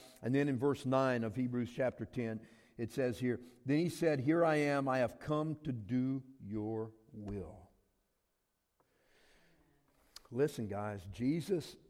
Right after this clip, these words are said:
didn't come to do my will or what you want. He came to do what his Father sent him to do.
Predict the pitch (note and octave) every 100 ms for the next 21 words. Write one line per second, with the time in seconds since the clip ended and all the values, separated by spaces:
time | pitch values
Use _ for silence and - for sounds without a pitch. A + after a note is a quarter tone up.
0 | - - A#2 C#3+ C3 C#3+ C#3 B2+ A2 C3
1 | A2 A2+ A2 G2+ - _ _ _ _ _
2 | _ _ _ _ _ G2+ G#2 B2+ A#2+ G2
3 | F#2 F2 E2+ _ _ - G2+ G#2 F#2 G2
4 | B2+ A#2 F#2 F2 F2 _ _ _ _ -
5 | A2 - B2+ A#2+ A2 A#2+ A2+ G2+ G2+ -
6 | - - A2+ A2 G2+ F#2 - A2 F#2 G2+
7 | F#2+ F2+ E2 F2